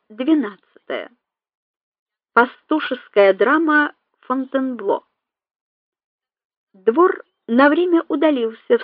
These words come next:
старый замок Фонтенбло, с залами и галерами которого связано столько исторических воспоминаний. Здесь Наполеон Первый развелся с Жозефиной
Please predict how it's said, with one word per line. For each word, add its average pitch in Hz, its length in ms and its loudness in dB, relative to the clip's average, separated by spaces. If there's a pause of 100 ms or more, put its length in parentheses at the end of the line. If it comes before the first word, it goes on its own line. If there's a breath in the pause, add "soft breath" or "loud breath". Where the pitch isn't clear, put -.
старый 214 420 -4
замок 294 460 -2 (160)
Фонтенбло, 262 760 0 (640)
с 190 80 -20 (100)
залами 214 540 2
и - 200 -2
галерами 196 520 2
которого 294 600 -6 (400 soft breath)
связано 302 480 4 (180)
столько 392 380 2
исторических 226 960 -6
воспоминаний. 185 760 -14 (880)
Здесь 196 440 -12 (540)
Наполеон 214 540 6
Первый 311 560 -4 (100)
развелся 285 1000 -2
с 214 80 -12
Жозефиной 285 880 -2